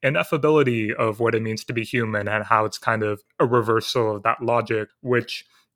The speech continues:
I find to be a reductive way of capturing what's going on in all sorts of ways.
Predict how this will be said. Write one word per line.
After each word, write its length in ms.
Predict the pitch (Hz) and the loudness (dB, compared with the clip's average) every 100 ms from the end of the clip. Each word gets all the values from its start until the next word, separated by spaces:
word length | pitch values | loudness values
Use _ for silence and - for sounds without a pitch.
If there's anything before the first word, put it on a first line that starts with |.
| _ 120 | _ 6
I 400 | 113 123 147 165 | 8 6 2 -2
find 500 | - 160 165 175 - | 0 2 2 -2 -4
to 100 | 143 | -4
be 400 | 156 151 151 - _ _ _ - | -2 0 -2 -4 _ _ _ 0
a 80 | 127 | 4
reductive 1120 | 127 110 110 107 - 135 143 147 143 - - _ _ _ | 4 4 2 2 0 2 2 -2 -8 -18 -20 _ _ _
way 260 | 147 120 120 | 0 2 4
of 160 | 117 - | 2 2
capturing 680 | 120 - 135 131 131 131 - _ _ 143 | 0 2 0 0 -2 -8 -14 _ _ -6
what's 500 | 113 117 - - - - 180 | 0 0 0 -4 -4 -8 0
going 320 | 123 110 107 | 2 2 0
on 520 | 104 107 113 120 127 - _ | -2 0 -2 -4 -10 -16 _
in 140 | 139 117 | 0 2
all 160 | 107 | 2
sorts 300 | - 123 104 | 0 -2 0
of 120 | 110 101 | -2 -2
ways. 500 | 101 117 156 185 | -2 0 -2 -6